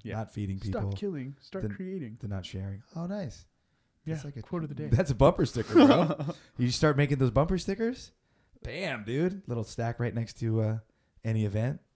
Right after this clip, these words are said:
Speaker 2: That's a guaranteed three bucks from each
Speaker 1: Three
Speaker 2: one of
Speaker 1: bucks
Speaker 2: those.
Speaker 1: every time.
Speaker 2: From
Speaker 1: If
Speaker 2: the
Speaker 1: I,
Speaker 2: whole
Speaker 1: if I
Speaker 2: stack.
Speaker 1: was
Speaker 2: Like, how
Speaker 1: gonna
Speaker 2: many stacks? Like, you got, like, fifty of 'em?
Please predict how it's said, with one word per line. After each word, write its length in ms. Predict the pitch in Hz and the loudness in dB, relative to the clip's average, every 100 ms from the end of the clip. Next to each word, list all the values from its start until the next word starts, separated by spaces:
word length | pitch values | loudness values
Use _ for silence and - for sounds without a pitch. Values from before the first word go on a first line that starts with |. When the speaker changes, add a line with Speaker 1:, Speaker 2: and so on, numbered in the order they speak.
| _ _ _ _ | _ _ _ _
Speaker 2:
That's 100 | 110 | -12
a 40 | |
guaranteed 440 | 117 110 104 107 104 | -6 -4 -4 -6 -8
three 140 | 104 | -8
bucks 460 | 95 113 117 - - | -4 -4 -4 -12 -18
from 200 | - 101 101 | -14 -14 -12
each 120 | 104 | -12
Speaker 1:
Three 80 | 110 | -6
Speaker 2:
one 80 | 110 | -4
of 40 | 107 | -2
Speaker 1:
bucks 200 | 110 101 | -4 -6
Speaker 2:
those. 60 | - - | -14 -16
Speaker 1:
every 140 | 107 | -16
time. 280 | 101 95 107 - | -14 -14 -16 -12
Speaker 2:
From 120 | 107 | -6
Speaker 1:
If 60 | |
Speaker 2:
the 60 | 107 | -2
Speaker 1:
I, 20 | |
Speaker 2:
whole 120 | 117 110 | 0 -2
Speaker 1:
if 60 | |
I 20 | |
Speaker 2:
stack. 240 | - 120 123 | -2 -2 -2
Speaker 1:
was 80 | 113 | -2
Speaker 2:
Like, 100 | 117 | -4
how 60 | |
Speaker 1:
gonna 80 | 123 | -4
Speaker 2:
many 120 | 123 | -4
stacks? 460 | 107 127 139 151 - | -4 -2 -2 -4 -6
Like, 160 | 110 104 | -6 -6
you 80 | - _ _ _ - | -14 _ _ _ -14
got, 80 | 98 | -10
like, 180 | 98 95 | -8 -10
fifty 280 | 107 104 113 | -12 -10 -10
of 140 | 123 | -10
'em? 160 | 147 | -10